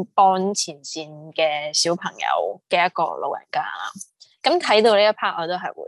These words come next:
好感觸嘅。一來係因為以前都可能會喺某啲時候會見到陳伯啦，噉二來就係以前自己都住過喺佢屋企附近嘅，係啦。噉所以就，即係都的確會有個感觸，你會好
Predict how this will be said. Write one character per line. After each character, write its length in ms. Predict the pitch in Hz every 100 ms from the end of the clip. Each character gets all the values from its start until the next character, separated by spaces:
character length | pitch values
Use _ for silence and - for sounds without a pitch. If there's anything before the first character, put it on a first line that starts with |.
| -
好 320 | 185 180 185 _ _ _ _ -
感 140 | 147 151
觸 120 | 170 175
嘅。 280 | 170 - 104 - _
一 80 | 302
來 100 | 247
係 220 | 160 175 185
因 60 |
為 300 | 240 202 160 -
以 160 | 175
前 300 | 180 160 151
都 180 | 190 226
可 80 | 202
能 180 | 196 156
會 120 | 151
喺 360 | 156 175 175 185 _ _ _ _ _ _ _ _ _ -
某 200 | 190 196
啲 160 | 233
時 300 | - - 151
候 120 | 156 139
會 180 | 160
見 200 | 156 147
到 120 | 147 160
陳 180 | -
伯 160 | - -
啦， 200 | - - - 185 185
噉 80 | 208
二 360 | 233 190 139
來 60 | 92
就 60 | 143
係 120 | - 117
以 100 | 165
前 220 | - 151
自 160 | - 156
己 140 | 147
都 220 | 165 202 202
住 340 | - 170 143
過 280 | - 151 156
喺 220 | 135 156
佢 220 | - 156
屋 80 | 156 -
企 120 | -
附 220 | - -
近 840 | - - _ - - _ _ -
嘅， 120 | - - _ _ _
係 140 | - -
啦。 160 | - -
噉 180 | 202 247
所 100 | 277
以 100 | 226
就， 240 | 180 151
即 100 | -
係 80 | 233 -
都 280 | 262 254 240 - _
的 80 | -
確 220 | - 180
會 120 | 160 160
有 120 | 156
個 300 | 151 156 151
感 220 | 147 165
觸， 160 | 202 190
你 60 |
會 280 | 196 190 190
好 140 | 170